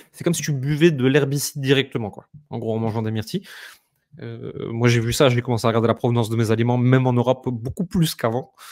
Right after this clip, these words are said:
Comment ça se fait qu'en Europe, où il y a quand même beaucoup plus de normes et où on se permet beaucoup moins de largeur avec l'alimentation, euh, pour autant, ça cause autant de,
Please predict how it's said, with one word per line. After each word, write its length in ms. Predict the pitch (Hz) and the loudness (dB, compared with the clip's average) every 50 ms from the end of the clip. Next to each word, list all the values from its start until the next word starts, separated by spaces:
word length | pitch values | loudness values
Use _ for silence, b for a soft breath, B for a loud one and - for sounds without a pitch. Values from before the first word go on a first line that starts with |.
| B B B B B B B B B B _ _ _ _ _ _ _ _ _ _ _ _ _ _ _ _ _ _ _ _ _ _ _ - | B B B B B B B B B B _ _ _ _ _ _ _ _ _ _ _ _ _ _ _ _ _ _ _ _ _ _ _ -12
Comment 260 | - - 156 160 175 | -2 0 2 2 2
ça 180 | 170 - 151 139 | 0 -2 -4 -4
se 120 | - - - | -6 -6 -4
fait 160 | - 165 160 | -4 -4 -4
qu'en 260 | 160 - 135 92 120 | -4 -6 -4 -2 -2
Europe, 300 | 117 123 127 147 151 - | -2 0 0 -2 -2 -2
où 40 | - | -4
il 20 | 120 | -4
y 20 | |
a 40 | 110 | -4
quand 100 | 113 120 | -2 -4
même 60 | 120 | -4
beaucoup 180 | 117 - - - | -4 -8 -10 -10
plus 160 | 131 120 113 | -8 -6 -2
de 100 | 123 120 | 0 0
normes 300 | 120 131 135 135 127 117 | 2 2 2 2 0 -2
et 120 | 113 113 | -4 -4
où 80 | 110 110 | -4 -6
on 240 | 113 110 110 110 107 | -8 -8 -10 -10 -12
se 80 | - | -6
permet 220 | - 131 120 123 120 | -2 -2 0 0 0
beaucoup 260 | 117 120 120 - - | -2 -4 -8 -6 -4
moins 140 | 123 123 117 | -2 -2 2
de 60 | 110 | 2
largeur 260 | 110 107 110 127 127 | 0 0 0 0 -2
avec 140 | 117 107 - | -2 -2 -2
l'alimentation, 760 | 117 107 107 107 107 - 117 110 - - 131 135 160 180 175 _ _ _ _ - - | -4 -4 -4 -4 -6 -6 -8 -10 -8 -8 -10 -10 -10 -12 -14 _ _ _ _ -16 -14
euh, 520 | 107 101 110 110 110 104 98 - 98 - | -12 -10 -10 -10 -10 -10 -10 -10 -10 -12
pour 200 | 113 _ - 120 | -14 _ -6 -6
autant, 180 | 120 - 139 131 | -6 -6 -6 -6
ça 120 | - 127 | -8 -8
cause 280 | - - 127 117 120 - | -6 -4 -6 -4 -4 -4
autant 280 | - 127 123 - 127 123 | -4 -4 -4 -4 -6 -6
de, 360 | 120 113 110 107 107 - - | -4 -6 -6 -6 -8 -10 -12